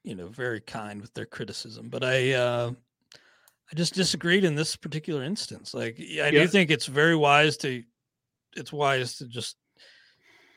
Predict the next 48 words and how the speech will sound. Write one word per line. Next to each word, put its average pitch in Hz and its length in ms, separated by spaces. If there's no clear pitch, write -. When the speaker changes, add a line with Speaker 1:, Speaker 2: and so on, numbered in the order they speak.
Speaker 1:
not 185 320
be 160 120
married 160 340
to 131 60
anybody 131 340
and 127 80
go 156 160
into 143 140
a 135 60
draft 139 300
Speaker 2:
Right. 135 180
Speaker 1:
not 147 200
laser 135 360
focused 185 460
on 113 160
guys. 110 340
And 131 100
maybe 147 220
I 131 220
need 139 160
to 131 60
get 120 160
better 143 200
at 98 140
that. 101 280
But - 160
man, 113 260
I'm 165 160
excited 151 380
about 120 220
Alek 117 240
Speaker 2:
Yeah. 123 80
Speaker 1:
Manoah. 117 300
And 117 140
Speaker 2:
I 156 40
Speaker 1:
I 165 40
Speaker 2:
agree. 190 400
Speaker 1:
I 180 40
look 196 180
at 160 80
that 139 240
body 180 380
and 120 80
I 131 60
see 139 180
a 120 60
bunch 135 280
of, 113 160